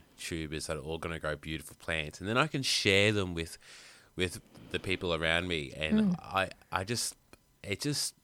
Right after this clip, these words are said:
Speaker 1: it's beautiful. Like, it sends chills up my spine, you know, the sharing of the dahlia and, and plant community as a whole, um, is just amazing.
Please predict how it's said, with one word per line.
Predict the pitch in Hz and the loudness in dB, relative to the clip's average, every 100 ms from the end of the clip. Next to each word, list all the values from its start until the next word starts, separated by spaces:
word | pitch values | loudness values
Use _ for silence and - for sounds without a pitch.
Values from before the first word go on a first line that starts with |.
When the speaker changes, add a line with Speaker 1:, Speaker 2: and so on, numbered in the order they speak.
| - | -8
Speaker 1:
it's | 98 | -8
beautiful. | - 80 76 78 - | -6 -6 -6 -6 -8
Like, | 71 - | -8 -6
it | - | 2
sends | 131 113 | 2 4
chills | 117 95 92 | 2 2 0
up | |
my | 78 | -4
spine, | 80 - 73 71 69 | -4 -2 -2 -2 -6
you | - 76 | -8 -8
know, | - - | -10 -4
the | 85 78 | -2 -2
sharing | - 95 90 87 85 - | 0 2 4 2 0 -2
of | 80 78 73 - - | 0 0 -2 -10 -8
the | |
dahlia | 76 76 69 71 71 - - | -2 -2 0 -2 -4 -4 -6
and, | 67 69 - | -8 -8 -12
and | 76 71 | -12 -8
plant | 82 73 | -8 -8
community | - 85 73 73 73 67 - | -8 -10 -8 -8 -8 -10 -6
as | 85 | -6
a | - | -6
whole, | - - 76 69 62 76 - - - - - _ _ | -10 -2 -2 -2 -6 -12 -16 -20 -20 -20 -20 _ _
um, | 76 71 67 - - _ - | -8 -6 -8 -12 -20 _ -18
is | 78 | -12
just | 78 - - | -10 -12 -12
amazing. | 80 73 71 78 76 | -10 -8 -8 -8 -10